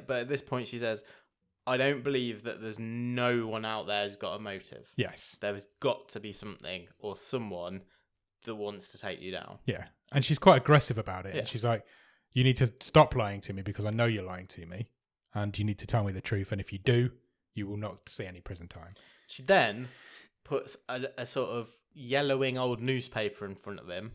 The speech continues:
Speaker 2: Yeah.
Speaker 1: With a headline that's got words to the effect of "Young man disappears."
Speaker 2: Yes.
Speaker 1: And, uh,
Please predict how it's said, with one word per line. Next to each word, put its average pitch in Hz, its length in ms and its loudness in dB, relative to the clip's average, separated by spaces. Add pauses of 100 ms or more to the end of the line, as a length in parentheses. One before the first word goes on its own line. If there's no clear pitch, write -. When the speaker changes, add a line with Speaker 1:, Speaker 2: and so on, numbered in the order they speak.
Speaker 2:
Yeah. 104 160 -2 (460)
Speaker 1:
With 113 120 -4
a 110 40 0
headline 113 520 0
that's - 180 -10
got 110 220 -4
words 110 260 -4
to - 60 -16
the 107 40 -6
effect - 340 -6
of 98 240 -6 (180)
"Young 104 280 -6
man 101 240 -4
disappears." 98 960 -6
Speaker 2:
Yes. - 420 -10 (180)
Speaker 1:
And, 101 300 -4
uh, 101 180 0